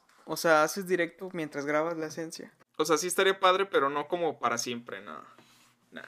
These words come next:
Speaker 2: nah. A ver, tú, Darío, aquí, tú y yo, tú y yo, ¿qué, tú qué preferirías? O sea, yo supongo que va a haber de los dos, pero ¿qué preferirías más?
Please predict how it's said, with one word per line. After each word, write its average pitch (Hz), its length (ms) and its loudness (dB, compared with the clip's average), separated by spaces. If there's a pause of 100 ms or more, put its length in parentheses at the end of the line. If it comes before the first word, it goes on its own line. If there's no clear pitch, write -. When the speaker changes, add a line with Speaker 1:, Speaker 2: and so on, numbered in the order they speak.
(300)
Speaker 2:
nah. - 220 -14
A - 80 -4
ver, 170 220 10 (360)
tú, 196 320 4
Darío, 160 380 6
aquí, 139 480 -6
tú 165 140 4
y 156 60 2
yo, 151 320 2 (360)
tú 165 80 -2
y 165 140 0
yo, 147 280 -4 (180)
¿qué, 165 140 0
tú 180 220 -8
qué 196 80 2
preferirías? 143 840 -4 (800)
O 151 80 -4
sea, 165 180 6
yo 185 200 8
supongo 220 540 0
que 160 100 4
va 143 60 8
a - 20 8
haber 160 160 6
de 170 80 2
los 160 200 2
dos, 185 200 2
pero 127 380 -4
¿qué 165 100 0
preferirías 165 720 -4
más? 143 500 -4